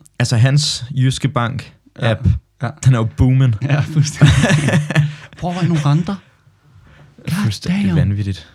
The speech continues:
Speaker 1: Ja, fuldstændig vanvittigt.
Speaker 2: Anyway. Øh, kandidater vil simpelthen gøre p-piller, spiraler og kondomer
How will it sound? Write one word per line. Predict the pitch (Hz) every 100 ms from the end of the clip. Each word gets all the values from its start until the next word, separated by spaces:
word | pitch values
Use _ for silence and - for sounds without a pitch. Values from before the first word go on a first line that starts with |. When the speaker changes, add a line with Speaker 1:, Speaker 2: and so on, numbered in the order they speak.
| - - _ _ _ _ _ _ _ _ _ _ _ _
Speaker 1:
Ja, | 110
fuldstændig | - 104 - - -
vanvittigt. | - - - 104 - - -
Speaker 2:
Anyway. | 71 52 50 - - - - - - -
Øh, | 143 139 131 123 131 123 147 147 - - _ _ - - _ - - - - _ _ _
kandidater | - 151 151 180 190 180
vil | 147
simpelthen | - 151 151 151 -
gøre | - 131 127 123 120 - _ _ -
p-piller, | 139 - 147 139
spiraler | 127 - 147 156 123 131
og | - 143
kondomer | - 143 131 120 -